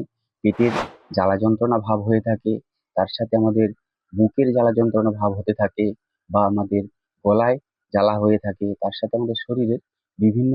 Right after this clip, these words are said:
জায়গায় খেঁচকার মতো সমস্যা হয়ে থাকে, বিশেষ করে কোমরে। তখন একটা শরীরে ভীষণ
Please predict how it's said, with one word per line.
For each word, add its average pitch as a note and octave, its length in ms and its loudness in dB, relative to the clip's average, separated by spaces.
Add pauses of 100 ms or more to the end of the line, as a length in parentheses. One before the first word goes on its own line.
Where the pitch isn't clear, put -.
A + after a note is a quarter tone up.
(100)
জায়গায় A2+ 260 0 (340)
খেঁচকার B2 400 -2
মতো B2 120 -6 (100)
সমস্যা A2+ 440 -2
হয়ে F#2+ 200 0
থাকে, - 200 -6 (400)
বিশেষ A2 280 0 (100)
করে B2 140 0 (400)
কোমরে। G2+ 300 2 (440)
তখন C3+ 280 0 (380)
একটা - 240 -4
শরীরে A2+ 380 -4
ভীষণ G#2 240 -8